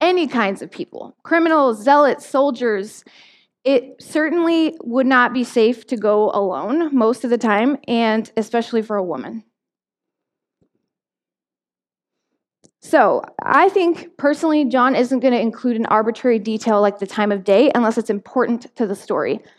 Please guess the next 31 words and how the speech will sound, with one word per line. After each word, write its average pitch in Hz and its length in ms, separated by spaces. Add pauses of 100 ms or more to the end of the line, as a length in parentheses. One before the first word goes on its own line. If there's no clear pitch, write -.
(380)
He 240 260
is 226 100
setting 254 380
the 381 80
scene 254 560 (360)
so 277 140
that 247 140
the 262 120
original 262 460
readers 240 640 (160)
would 220 140
naturally 302 800
have 269 240
some 240 180
questions 233 800
when 254 220
the 320 80
Samaritan 269 500
woman 214 220
comes 202 380
on 202 160
the 175 80
scene. - 360 (320)
So - 140
when 240 80
she 339 160
shows 330 320
up, 240 320 (200)
they're 285 140
already 302 320
like, 226 240